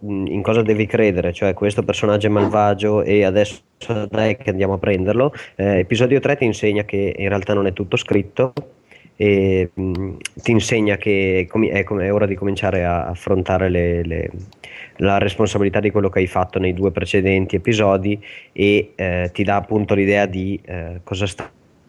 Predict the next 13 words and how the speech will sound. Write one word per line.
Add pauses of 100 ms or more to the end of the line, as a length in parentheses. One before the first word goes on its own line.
(160)
succedendo
in
base
a
quello
che
hai
fatto, (300)
eh,
nei
due
episodi,
eh,